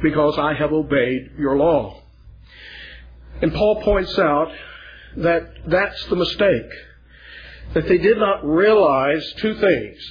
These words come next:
that the law was never intended to be used by man to establish his righteousness,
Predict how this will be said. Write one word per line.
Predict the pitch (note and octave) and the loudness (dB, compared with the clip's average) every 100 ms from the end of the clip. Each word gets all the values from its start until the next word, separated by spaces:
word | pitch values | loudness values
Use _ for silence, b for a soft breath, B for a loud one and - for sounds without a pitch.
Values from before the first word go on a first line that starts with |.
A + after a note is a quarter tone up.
| C#3+ | 0
that | D#3+ D#3+ | 0 0
the | |
law | E3 D3+ D#3+ F3+ G3 G#3 E3 | 0 4 4 6 4 2 0
was | D#3 D3 | -2 0
never | D#3 D#3+ F3+ G#3 | 0 2 0 -2
intended | G#3 E3+ C#3+ - D3 A#2+ A#2 C3+ | 0 0 0 0 -2 -2 -4 -6
to | - | -4
be | C#3+ D3 | 0 0
used | C#3+ E3+ F#3+ - | 2 2 0 -2
by | F3 F3+ | -2 0
man | D3+ C3 C#3+ D3 | 0 0 0 -2
to | E3+ | -4
establish | D#3+ - - G3 G3 D#3 D3+ D3+ | -2 -4 -2 -2 0 0 0 0
his | F3+ E3+ | -4 0
righteousness, | G3+ A#3+ - A2+ - - - - | 0 0 -2 -8 -12 -16 -18 -20